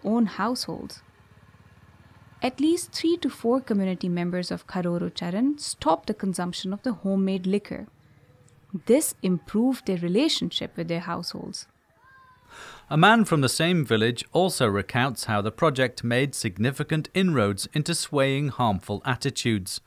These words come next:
Speaker 2: It's another example of how the project was engaging in conflict transformation,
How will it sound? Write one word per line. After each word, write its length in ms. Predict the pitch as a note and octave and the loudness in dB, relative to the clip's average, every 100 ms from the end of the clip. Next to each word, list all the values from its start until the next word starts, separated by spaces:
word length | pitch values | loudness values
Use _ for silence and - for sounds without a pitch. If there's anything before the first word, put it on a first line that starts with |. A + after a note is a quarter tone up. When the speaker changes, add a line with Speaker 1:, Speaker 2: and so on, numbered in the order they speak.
| _ _ _ - | _ _ _ -12
Speaker 2:
It's 180 | A2 A#2+ | -4 0
another 360 | A#2 D3+ D#3+ | 4 4 4
example 680 | C#3+ C3 - D3+ C#3 C3+ B2+ - - | 2 0 0 0 0 -2 -4 -8 -8
of 140 | B2 | -4
how 180 | B2+ E3 | 0 2
the 120 | G#3 | 0
project 480 | A3 C#3+ A2 A2+ - | 4 2 4 -2 -2
was 160 | A2+ - | -6 -4
engaging 680 | B2+ B2 A2 C3 D3 C#3+ C#3 | -2 -2 2 0 2 -2 -4
in 160 | - E3 | -2 -4
conflict 640 | - F#3 F3 D3+ - - | 0 0 0 -2 -4 -10
transformation, 920 | - B2 G#2+ - A2 C3+ D3 - A2 | -2 0 0 0 0 2 2 2 0